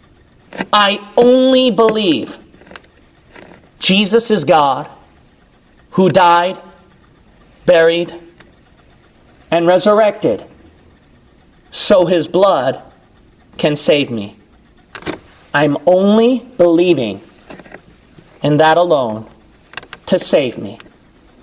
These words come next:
not my good works. In Jesus' name, I pray. Amen." If you could bow your head and close your eyes just one last time, please, just one last time, and we're gonna finish it off here.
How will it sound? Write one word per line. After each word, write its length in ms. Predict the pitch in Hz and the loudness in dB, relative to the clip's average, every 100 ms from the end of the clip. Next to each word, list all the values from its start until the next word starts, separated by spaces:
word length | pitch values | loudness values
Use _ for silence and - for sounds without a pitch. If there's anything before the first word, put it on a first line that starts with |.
| - _ _ - - _ _ _ _ _ - | -20 _ _ -20 -20 _ _ _ _ _ -10
not 200 | 143 147 | -6 -4
my 120 | 160 156 | -2 -2
good 180 | 151 | -2
works. 520 | 123 110 - - - - - - - - - - - | -4 -6 -6 -12 -14 -16 -20 -20 -20 -20 -20 -16 -8
In 140 | 120 | -4
Jesus' 420 | 117 135 147 147 | 0 0 0 -4
name, 260 | 127 104 104 - - - - - - - | -6 -8 -12 -20 -20 -20 -20 -20 -20 -10
I 120 | - - | -4 -4
pray. 380 | - 107 95 - - - - - _ - 160 - - _ - | -4 -4 -4 -8 -20 -20 -20 -20 _ -12 -10 -10 -12 _ -6
Amen." 400 | 123 127 117 104 - - | -4 -2 -4 -6 -12 -8
If 120 | 131 | -2
you 60 | |
could 120 | 202 175 | 0 2
bow 160 | 185 | 2
your 160 | 202 202 | 2 0
head 160 | 190 | 0
and 100 | 175 | -2
close 220 | 160 180 175 | 0 0 2
your 80 | |
eyes 240 | 160 151 151 | 2 0 -2
just 200 | 165 - | -2 0
one 140 | 170 | 0
last 260 | 180 180 - | 2 -2 -2
time, 220 | 151 120 | -4 -4
please, 240 | - 123 | -4 -6
just 220 | - - - | -4 -6 -4
one 100 | 139 | -2
last 240 | 139 - | -2 -4
time, 160 | 123 120 | -6 -4
and 100 | 120 | -2
we're 100 | 131 | -2
gonna 140 | 151 | -4
finish 320 | - 151 143 | -2 -4 -2
it 60 | 151 | -2
off 220 | 120 113 | -2 -4
here. 260 | - 113 | -6 -8